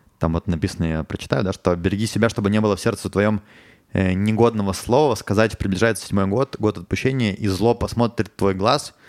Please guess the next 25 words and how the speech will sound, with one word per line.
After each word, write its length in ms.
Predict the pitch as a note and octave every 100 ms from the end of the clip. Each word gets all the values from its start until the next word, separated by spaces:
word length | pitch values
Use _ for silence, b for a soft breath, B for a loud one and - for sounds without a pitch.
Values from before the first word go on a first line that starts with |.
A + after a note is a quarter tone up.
| b b b _ _
на 240 | B2 G#2 G2
твоего 320 | G2+ G#2 G#2+
брата 380 | G2+ A2 G#2 F#2+
нищего, 640 | A#2 D#3+ - G#2+ F#2+ E2 - b b b
и 80 | G#2+
ты 160 | F#2+ A#2+
не 140 | A2
дашь 320 | G2+ A#2+ -
ему, 320 | - G2 B2
и 60 | C3+
возопит 380 | G2 F#2 - -
на 100 | F#2+
тебя 340 | G2 G#2 G2+ G2+
Господу, 440 | G2 C#3+ - A2
и 20 |
будет 300 | G2 A#2 A2+
на 80 | G2+
тебе 160 | G#2 G#2+
грех». 260 | A2+ F#2+
То 100 | -
есть, 200 | F#2 - - B B B
если 300 | G#2 A#2+ -
у 20 |
тебя 220 | G#2 G#2 G2+
просит, 400 | G#2 A2+ -